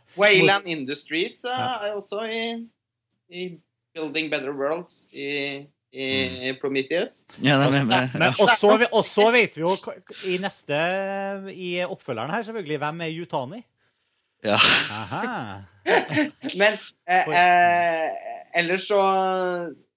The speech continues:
Speaker 1: så er det jo noen andre potensielle koblinger mellom Blade Runner-universet og Prometheus også. Altså, den Prometheus-myten, den kan
Speaker 3: Mhm.
Speaker 1: jo også kobles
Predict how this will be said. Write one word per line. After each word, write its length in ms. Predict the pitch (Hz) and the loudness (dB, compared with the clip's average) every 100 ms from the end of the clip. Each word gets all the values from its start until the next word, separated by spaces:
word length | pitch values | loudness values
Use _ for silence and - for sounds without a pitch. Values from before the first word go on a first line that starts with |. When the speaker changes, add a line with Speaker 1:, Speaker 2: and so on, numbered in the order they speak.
| _ - | _ 0
Speaker 1:
så 100 | 170 | 4
er 80 | 131 | 4
det 100 | 180 | 2
jo 60 | |
noen 240 | 302 339 247 | -2 -2 0
andre 180 | 135 127 | -2 -4
potensielle 540 | 202 151 139 143 147 | -6 -8 -2 -2 0
koblinger 560 | 185 139 113 107 110 123 | -4 -4 -4 -2 -2 0
mellom 360 | 101 104 117 | 2 0 0
Blade 220 | 113 101 98 | 2 2 2
Runner-universet 640 | 107 107 107 104 107 - 117 | -4 -6 -6 -4 -4 -2 0
og 260 | 107 107 123 | 0 0 -2
Prometheus 560 | 110 104 - 113 - | -4 -4 -4 -4 -4
også. 300 | - - 214 - _ _ _ 160 | -12 0 0 0 _ _ _ 0
Altså, 360 | 170 170 170 - _ | 6 6 4 -4 _
den 240 | 156 156 151 | -2 -2 2
Prometheus-myten, 1600 | 175 156 117 101 - 123 117 131 127 120 117 113 _ - 330 - - _ _ _ _ _ - _ _ - - 147 | 2 4 6 4 2 -4 -4 -4 -4 -2 -4 -6 _ -6 -4 -4 -10 _ _ _ _ _ -20 _ _ -16 -6 0
den 180 | 185 | 2
kan 140 | 208 165 | 4 4
Speaker 3:
Mhm. 40 | |
Speaker 1:
jo 40 | 143 | 2
også 160 | - 226 | -2 0
kobles 540 | 339 240 165 170 - | 0 4 4 4 -2